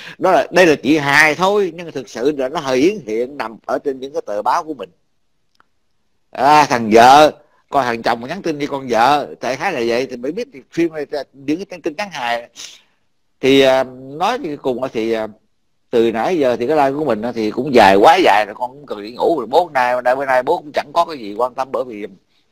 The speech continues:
những cái chuyện nổi cộm thì, à, hồi nãy giờ từ vấn đề y tế, nhà cửa, bệnh viện thì hầu như tất cả như là An Nhiên được cũng nói rất ư là chính xác rồi.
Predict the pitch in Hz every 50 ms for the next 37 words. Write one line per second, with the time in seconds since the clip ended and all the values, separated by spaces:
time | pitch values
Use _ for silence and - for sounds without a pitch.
0 | _ _ _ _ _ _ _ _ - - _ - - 120 123 139 135 - 104 101
1 | 107 101 98 131 120 - 87 92 98 104 107 - 107 98 101 101 104 101 95 87
2 | 92 101 95 85 80 131 156 123 107 95 95 90 - - - - - - _ -
3 | 101 95 92 101 113 127 127 104 85 - 107 120 123 123 107 - 143 147 160 170
4 | 185 160 117 113 98 95 92 92 90 - 82 98 117 143 160 147 110 90 104 101
5 | 87 95 107 110 113 104 95 87 85 104 101 98 101 117 123 143 135 - - 82
6 | 117 117 120 123 120 123 120 107 101 98 98 95 95 92 - - 123 120 123 127
7 | 131 120 117 107 98 92 85 107 127 143 156 165 170 180 214 - - 120 117 104
8 | 90 143 156 156 - 175 190 208 - 110 98 98